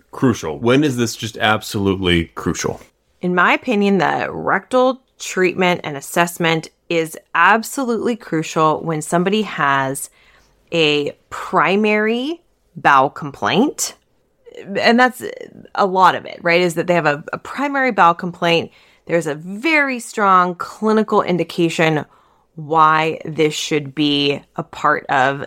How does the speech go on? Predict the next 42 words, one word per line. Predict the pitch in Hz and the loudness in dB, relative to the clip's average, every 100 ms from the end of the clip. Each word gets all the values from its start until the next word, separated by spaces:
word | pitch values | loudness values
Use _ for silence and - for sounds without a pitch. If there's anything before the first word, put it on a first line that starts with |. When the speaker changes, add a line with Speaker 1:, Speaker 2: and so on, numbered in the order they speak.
| - | -12
Speaker 2:
the | 147 135 131 120 127 _ _ _ _ - | -6 0 2 2 0 _ _ _ _ -4
assessment. | 160 110 - - - _ _ _ - | 0 0 0 -8 -8 _ _ _ -4
Speaker 1:
And | 120 | 2
now | 120 | 4
what | 113 135 | 4 4
about | 135 104 | 0 0
somebody | 123 113 101 | 0 0 -2
who | - 120 113 107 107 104 104 - _ _ _ | -4 -8 -2 2 4 2 0 -6 _ _ _
doesn't | - 117 120 | 0 2 2
have | 107 | 0
a | |
primary | 95 - 117 107 101 92 | -2 0 0 2 2 0
bowel | 80 104 107 | 2 4 4
complaint? | 101 101 - 95 87 | 0 -8 -4 -4 -2
So | 117 | 0
we | 117 117 | 0 0
just | 107 | -2
had | 117 107 | 0 0
an | 101 | 0
out-of-town | 95 92 - 92 87 | 0 0 0 0 0
patient | 92 85 98 | -2 -4 -4
who | 90 | -8
came | 90 98 87 | -6 -2 0
in | 87 87 | 0 0
with | 85 80 | -2 -4
I | 80 82 | -2 -2
C | 80 - 85 80 80 87 _ _ _ _ _ _ | -2 -6 -6 -4 -6 -8 _ _ _ _ _ _
symptoms. | - 123 104 - 73 73 113 - - _ _ _ - - - | 0 2 2 2 -2 0 -2 -2 -10 _ _ _ -20 -20 -6
The | 104 101 98 87 _ _ - | 2 6 4 2 _ _ -10
constipation | - 147 - 113 123 113 110 | 0 0 0 0 2 2 -2
was | 98 | -2
a | 98 90 | 0 0
major | 87 87 95 104 98 101 | -2 -2 0 2 2 0
contributing | 95 98 90 - 104 92 85 80 | 0 -4 -8 -4 -2 -2 -4 -6
factor | - 160 160 - 80 78 | -2 0 0 -4 -4 -4
to | 78 | -4
those | 76 73 | -4 -2
symptoms. | 80 73 73 85 90 | -4 -4 -6 -6 -6
Is | 107 90 | -6 0
that | 104 101 - | 0 0 -8
crucial | - 143 143 165 | -2 -2 -2 -4
then, | 160 170 208 | -2 0 0